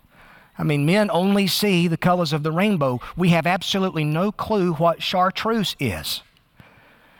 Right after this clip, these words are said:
Women have one hundred eighty degree peripheral vision,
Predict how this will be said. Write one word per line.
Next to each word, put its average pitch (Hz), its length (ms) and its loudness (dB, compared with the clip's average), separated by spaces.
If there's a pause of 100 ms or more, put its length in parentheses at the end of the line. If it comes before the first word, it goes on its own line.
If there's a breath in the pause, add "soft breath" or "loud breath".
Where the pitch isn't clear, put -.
(880 soft breath)
Women 220 400 2
have 170 380 2
one 220 220 2
hundred 208 460 2
eighty 233 320 2
degree 214 520 0
peripheral 180 640 -2
vision, 147 680 0